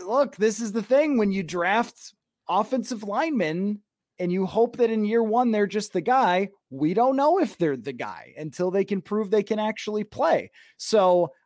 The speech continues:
I don't know if his comment increases my chances. And I,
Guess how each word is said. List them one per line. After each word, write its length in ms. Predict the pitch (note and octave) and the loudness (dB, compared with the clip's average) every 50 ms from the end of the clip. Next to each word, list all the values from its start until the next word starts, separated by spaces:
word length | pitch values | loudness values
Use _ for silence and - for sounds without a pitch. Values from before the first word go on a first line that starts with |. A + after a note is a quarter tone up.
| _ - | _ -2
I 80 | F#3+ A3 | 0 2
don't 160 | B3 A#3+ A3 | 2 2 4
know 200 | G#3 G3 F#3+ F#3+ | 4 4 6 4
if 140 | F3+ - - | 4 2 0
his 220 | F3 F3+ D#3+ - | -2 -4 -4 -4
comment 480 | - - F3 E3+ E3+ E3+ D#3 D3 C3+ - | -6 -4 -2 -2 0 0 -2 -4 -4 -6
increases 760 | - E3 D3 B2 - - E3+ F3 F3 E3 - F3 E3 D3 B2+ B2+ | -8 -8 -8 -8 -8 -6 -6 -6 -6 -6 -4 -4 -4 -4 -4 -6
my 200 | C#3+ B2+ C3+ B2+ | -8 -8 -8 -8
chances. 640 | - - - D#3 D#3 F3 F#3+ - - B2 A2 A2 B2 | -10 -10 -8 -6 -6 -6 -6 -6 -8 -10 -10 -10 -8
And 80 | C#3 | -10
I, 100 | C#3+ C#3+ | -10 -10